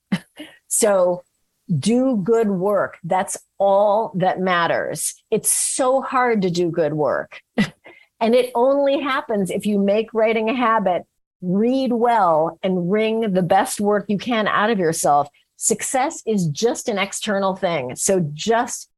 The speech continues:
keep trying to get better. And if you do, this is a, a, this is a promise, you will have success because there aren't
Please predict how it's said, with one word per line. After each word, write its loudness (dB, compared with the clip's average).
keep -4
trying -2
to -2
get -2
better. 0
And -4
if 0
you 0
do, -2
this -4
is -2
a, 0
a, 0
this 0
is 0
a -2
promise, -6
you 2
will 2
have -4
success -6
because -2
there -2
aren't -4